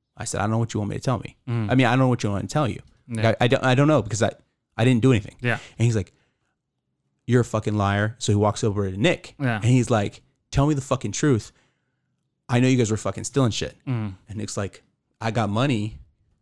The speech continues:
Speaker 1: I have a job at this restaurant." You know, do you remember the restaurant that was on Roswell and, uh, Riverside?
Speaker 2: Yeah, the
Speaker 1: The
Speaker 2: Mexican restaurant?
Speaker 1: Mexican
Speaker 2: Yeah.
Speaker 1: restaurant. He worked there.
Speaker 2: Yeah.
Speaker 1: Right? So he's like, "I got the, I got, you know, I got two or three hundred dollars in my checking account.
Speaker 2: Yeah.
Speaker 1: He's got a job.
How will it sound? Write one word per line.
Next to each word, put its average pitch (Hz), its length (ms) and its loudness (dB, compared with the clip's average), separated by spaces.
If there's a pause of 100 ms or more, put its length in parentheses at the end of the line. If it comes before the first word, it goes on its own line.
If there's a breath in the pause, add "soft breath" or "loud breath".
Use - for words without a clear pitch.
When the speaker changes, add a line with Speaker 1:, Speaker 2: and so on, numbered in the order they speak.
(140)
Speaker 1:
I 110 80 0
have 107 100 0
a 107 60 -4
job 104 320 -2
at 98 320 -6
this - 160 -6
restaurant." 123 380 -2
You - 40 -4
know, 131 140 2
do 123 200 -8
you 139 40 0
remember 139 120 0
the 135 60 0
restaurant 123 340 -2
that 113 80 -4
was 104 120 -6
on 104 200 -4
Roswell 107 520 -4
and, 98 320 -10
uh, 101 320 -8
Riverside? 131 480 -2
Speaker 2:
Yeah, 120 240 2
the 104 340 -6 (140)
Speaker 1:
The 127 80 -4
Speaker 2:
Mexican 131 240 0
restaurant? 131 260 -4
Speaker 1:
Mexican 135 220 2
Speaker 2:
Yeah. - 40 2
Speaker 1:
restaurant. 127 280 -6 (160)
He - 80 -2
worked 214 200 4
there. - 140 -14 (280)
Speaker 2:
Yeah. 120 120 -6 (100)
Speaker 1:
Right? 117 200 2 (160 soft breath)
So - 120 0
he's 120 60 2
like, 117 120 2
"I 123 60 2
got 127 160 0
the, - 140 -4
I 113 80 2
got, 120 280 2
you 117 100 -2
know, 98 240 -2 (200)
I 110 40 -16
got 107 360 -6
two 135 120 0
or 123 60 2
three 127 120 -4
hundred 110 120 -4
dollars 107 240 -6
in 98 40 -8
my 95 80 -8
checking 135 300 -6
account. 95 340 -10
Speaker 2:
Yeah. 107 220 -6
Speaker 1:
He's 143 280 -2
got 117 140 2
a 98 40 -4
job. 98 320 -4